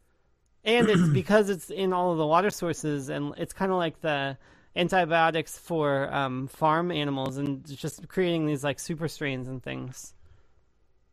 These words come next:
Speaker 2: Yeah, I think, well, it seems here, it sounds like that it's also the, the, the things that they're using to be antibacterial are also potentially unsafe,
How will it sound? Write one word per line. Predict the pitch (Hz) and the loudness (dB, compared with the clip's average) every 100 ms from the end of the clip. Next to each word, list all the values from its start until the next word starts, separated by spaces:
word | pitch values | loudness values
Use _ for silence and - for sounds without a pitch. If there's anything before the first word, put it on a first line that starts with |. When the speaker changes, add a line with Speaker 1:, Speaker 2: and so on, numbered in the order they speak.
| _ _ _ | _ _ _
Speaker 2:
Yeah, | 170 196 190 | 10 12 12
I | 170 | 12
think, | 233 240 208 | 10 6 6
well, | 208 220 | 10 10
it | 208 | 10
seems | 208 311 320 - | 6 4 4 4
here, | 277 | 2
it | 254 - | 2 2
sounds | 220 208 | -2 4
like | 208 - - | 4 4 6
that | 180 | 8
it's | 165 180 | 8 8
also | 180 180 | 6 6
the, | 156 151 | 6 4
the, | 135 156 151 139 135 | 4 6 8 6 4
the | 147 | 2
things | 131 180 165 | 6 6 6
that | 151 | 6
they're | 156 | 6
using | 147 151 165 156 | 8 8 8 6
to | 147 | 4
be | 120 135 147 | 4 8 8
antibacterial | 156 156 170 170 165 - 180 185 165 | 8 4 6 6 4 6 6 8 8
are | 143 135 | 6 6
also | 139 139 | 6 4
potentially | 131 - 143 - 127 | -2 0 0 2 2
unsafe, | 120 113 117 101 95 | 2 0 -2 -4 -8